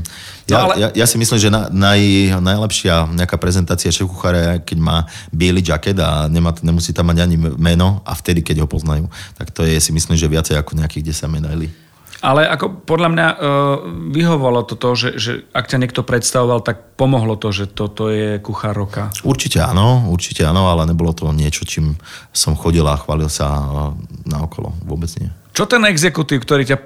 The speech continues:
Speaker 2: že môžeš ísť, keď si sa vrátil, že
Speaker 1: <laughs>
Speaker 2: máme to?
Speaker 1: Ten bol veľmi šťastný a, a v ten večer sme to aj, on bol Nemec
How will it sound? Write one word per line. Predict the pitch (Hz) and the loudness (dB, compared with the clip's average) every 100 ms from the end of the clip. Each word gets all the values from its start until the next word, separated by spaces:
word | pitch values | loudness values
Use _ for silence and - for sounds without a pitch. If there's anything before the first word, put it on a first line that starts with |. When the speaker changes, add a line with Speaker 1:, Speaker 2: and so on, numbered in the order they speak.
| - | -6
Speaker 2:
že | 127 131 | -2 0
môžeš | 131 135 135 120 | 2 2 0 0
ísť, | 123 113 - | -4 -4 0
keď | - 143 | 2 2
si | 143 | 2
sa | - | 4
vrátil, | - 131 139 | 4 4 2
že | 113 117 113 95 | 2 4 4 0
Speaker 1:
<laughs> | 143 | 2
Speaker 2:
máme | 139 143 135 | 4 4 4
to? | 131 110 | 2 2
Speaker 1:
Ten | - 101 | 2 4
bol | 98 | 6
veľmi | 104 107 | 4 4
šťastný | 90 98 92 104 95 | 2 2 2 2 2
a, | 87 87 | 4 4
a | 82 85 85 82 82 | 2 2 2 2 0
v | 80 | -2
ten | - 90 | 0 2
večer | 87 - 87 | 2 0 0
sme | 85 | 0
to | 82 | 2
aj, | 82 82 82 80 85 82 | 2 2 0 0 -2 -2
on | - 85 | 0 0
bol | 87 | 0
Nemec | 82 82 90 | 0 2 0